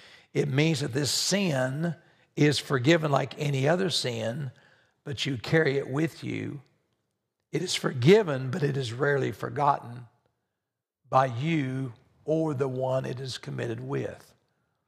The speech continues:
So it's just something people have to live with. How many thank God that sin is forgivable?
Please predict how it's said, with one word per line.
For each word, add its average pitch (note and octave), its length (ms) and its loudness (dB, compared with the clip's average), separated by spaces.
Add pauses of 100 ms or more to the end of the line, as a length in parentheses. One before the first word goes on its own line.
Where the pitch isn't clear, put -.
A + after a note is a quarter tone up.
(500)
So - 80 -10
it's D3+ 120 -2
just E3+ 200 -2
something C#3 400 -2
people - 320 -4
have A#2 200 -4
to - 100 -4
live C3+ 260 -2
with. - 220 -16 (640)
How F3 100 -2
many F3 160 0
thank D3+ 300 -2
God C3 320 0
that - 140 -6
sin B2+ 380 -4
is A#2 200 -6
forgivable? A#2+ 720 -8